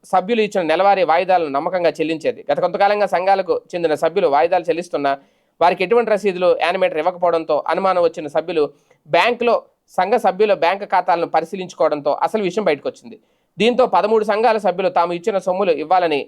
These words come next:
యానిమేటర్పై పలుమార్లు ఒత్తిడి తీసుకొచ్చారు. ఎంత ఒత్తిడి తీసుకొచ్చినా, ఎంతమంది డబ్బులు తిరిగి ఇవ్వాలని చెప్పినా యానిమేటర్ "అదిగో ఇస్తా, ఇదిగో ఇచ్చేస్తా,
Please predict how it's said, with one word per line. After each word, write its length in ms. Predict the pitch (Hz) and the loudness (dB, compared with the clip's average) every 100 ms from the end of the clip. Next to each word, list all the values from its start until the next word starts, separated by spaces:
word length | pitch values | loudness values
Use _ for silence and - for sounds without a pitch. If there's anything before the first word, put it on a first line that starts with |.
| - | -4
యానిమేటర్పై 500 | 160 185 170 165 170 | -2 0 -2 -2 -2
పలుమార్లు 420 | 151 147 160 156 | -2 0 -2 0
ఒత్తిడి 260 | 143 180 143 | -4 -4 -10
తీసుకొచ్చారు. 520 | 135 - 120 107 - _ _ _ | -10 -12 -12 -12 -14 _ _ _
ఎంత 220 | 160 208 226 | 0 2 2
ఒత్తిడి 320 | 190 190 190 | 0 -2 -2
తీసుకొచ్చినా, 600 | 208 202 196 - 175 151 | -4 -2 -4 -2 -2 0
ఎంతమంది 440 | 147 175 190 185 | 0 0 -2 0
డబ్బులు 260 | 160 160 175 | 0 0 -4
తిరిగి 200 | 160 170 | -6 -4
ఇవ్వాలని 320 | 160 165 151 | 0 0 0
చెప్పినా 400 | 147 139 139 131 - | -4 -4 -2 -2 -2
యానిమేటర్ 380 | 170 180 165 | -2 0 0
"అదిగో 240 | 151 170 190 | 0 0 -2
ఇస్తా, 280 | 165 - 165 | -2 0 0
ఇదిగో 280 | 147 165 | 0 -2
ఇచ్చేస్తా, 520 | 175 156 170 147 151 | -2 0 -2 0 -2